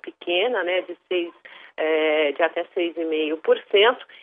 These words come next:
e daqui pra frente, pelo menos acredita-se que a indústria começa a ter um pouco mais de tração pra tentar recuperar um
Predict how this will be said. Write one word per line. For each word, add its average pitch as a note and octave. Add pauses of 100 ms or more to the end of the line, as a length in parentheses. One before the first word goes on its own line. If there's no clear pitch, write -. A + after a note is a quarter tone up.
e D#4
daqui C#4
pra C4+
frente, C4+
pelo G3+
menos F#3+
acredita-se A#3
que -
a B3
indústria A3+
começa B3+
a A#3+
ter A3
um G3
pouco F#3
mais E3
de F3+ (100)
tração B3 (360)
pra B3
tentar A#3
recuperar A3
um B3